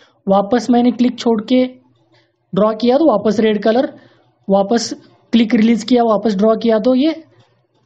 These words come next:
कुछ इस तरह से ही आता जाएगा। अगर मैं यहाँ पे change कर दूँ, suppose मैंने यहाँ पे black रखा तो ये देखिए first तो जो red color है वो आएगा, और ये option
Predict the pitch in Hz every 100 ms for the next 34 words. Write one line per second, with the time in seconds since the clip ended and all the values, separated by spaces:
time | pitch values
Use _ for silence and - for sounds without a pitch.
0 | _ _ - 208 226 214 226 233 277 294
1 | 220 202 202 202 208 269 - 180 190 202
2 | 196 196 196 220 220 220 214 220 - -
3 | _ _ _ - 165 185 185 185 185 175
4 | 170 185 190 196 196 233 - _ _ _
5 | _ _ - 185 175 165 160 156 214 220
6 | - 233 214 220 214 214 220 220 220 220
7 | 214 214 277 311 - _ _ _ _ _
8 | _ _ _ 180 185 - - _ 180 190
9 | 220 196 - 240